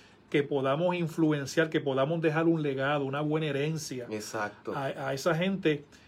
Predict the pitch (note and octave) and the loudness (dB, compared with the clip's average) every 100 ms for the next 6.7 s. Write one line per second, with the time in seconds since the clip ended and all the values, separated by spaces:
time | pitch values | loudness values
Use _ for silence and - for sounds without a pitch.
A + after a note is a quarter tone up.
0 | - - - D3+ C#3 C3+ B2+ D3 D3 C3+ | -20 -20 -2 2 2 2 -2 -4 -4 -2
1 | C#3 D#3 F3 G3+ E3+ E3 F3+ F3 C3+ C#3+ | 0 0 0 2 6 8 6 6 2 0
2 | - - - A#2+ B2+ B2+ C3 - E3+ E3+ | -2 -18 -10 -8 -4 -2 -2 2 2 2
3 | D#3 E3 C#3 D3+ D#3 B2+ C3+ C3 - - | -2 -2 -2 -2 -2 -4 -4 -8 -18 -20
4 | - - D3+ D3 E3+ E3+ E3 D#3 D3 D#3+ | -14 -2 0 2 4 6 6 4 2 -2
5 | D3 C#3 C#3 D#3 E3+ E3 E3+ E3+ E3 D#3 | -4 -2 0 0 0 0 2 2 2 0
6 | - E3 D3+ D#3 E3+ F3+ | 0 -2 0 0 2 0